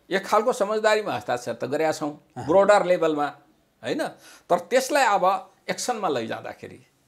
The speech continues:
Speaker 1: एक्सनमा लैजाँदा प्रोजेक्ट वाइज एग्रिमेन्टहरू हुनुपर्छ। त्यो एग्रिमेन्ट हुनुभन्दा अगाडि अप्रेजलहरू तयार गर्नुपर्छ। अप्रेजलहरू तयार गरिसकेपछि त्यसमा चाहिँ नि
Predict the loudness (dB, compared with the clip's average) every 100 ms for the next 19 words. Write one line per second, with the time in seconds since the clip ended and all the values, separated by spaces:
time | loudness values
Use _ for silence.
0 | _ _ _ _ -6 -2 -2 2 4 4
1 | 4 0 0 -2 -8 _ _ _ -2 2
2 | 4 4 2 2 0 0 -4 -2 -6 -6
3 | -6 -4 -4 -6 -6 -8 -8 -14 -18 _
4 | _ _ _ _ _ _ -8 -2 0 0
5 | -2 -4 -4 -4 -2 0 0 -2 0 2
6 | 2 2 2 2 2 0 0 0 0 -2
7 | -4 -4 -6 -4 -6 -4 -8 -16 _ _
8 | _ _ _ _ -18 0 0 4 6 10
9 | 8 8 4 4 6 4 0 0 -4 -4
10 | -4 -2 -2 -2 -4 -4 -6